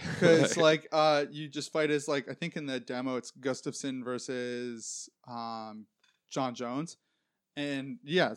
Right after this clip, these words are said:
Speaker 2: you'll get all your fun. You play, like, twenty rounds of that, knocking people out. You're gonna get the entertainment. You
Speaker 1: Yeah,
Speaker 2: know,
Speaker 1: exactly.
Speaker 2: switching U F C fighters kinda only has, like,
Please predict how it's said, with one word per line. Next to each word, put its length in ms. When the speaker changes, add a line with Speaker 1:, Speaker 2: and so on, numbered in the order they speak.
Speaker 2:
you'll 180
get 160
all 140
your 80
fun. 240
You 40
play, 200
like, 160
twenty 260
rounds 260
of 60
that, 220
knocking 240
people 240
out. 180
You're 80
gonna 140
get 180
the 80
entertainment. 480
You 60
Speaker 1:
Yeah, 140
Speaker 2:
know, 60
Speaker 1:
exactly. 300
Speaker 2:
switching 320
U 140
F 80
C 160
fighters 340
kinda 240
only 220
has, 320
like, 240